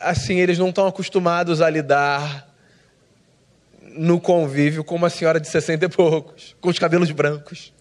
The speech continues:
Então, a Rosinha é o sucesso do grupo. As culturas orientais ainda dão mais valor, né, em relação às culturas do Ocidente,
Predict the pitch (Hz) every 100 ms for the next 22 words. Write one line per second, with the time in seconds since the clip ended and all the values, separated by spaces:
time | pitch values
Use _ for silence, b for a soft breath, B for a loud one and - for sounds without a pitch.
0 | _ B B B B B _ - 185 190
1 | 180 202 - 202 196 180 - 165 156 143
2 | - - 143 _ _ _ _ - _ -
3 | - - - - _ _ B B B B
4 | B B B B B B _ _ _ _
5 | 202 196 233 214 247 226 226 226 208 220
6 | 214 226 226 202 214 214 202 196 202 175
7 | 170 156 - - 147 185 208 185 185 170
8 | - 185 185 B B 156 151 175 185 165
9 | 151 160 156 151 185 185 143 -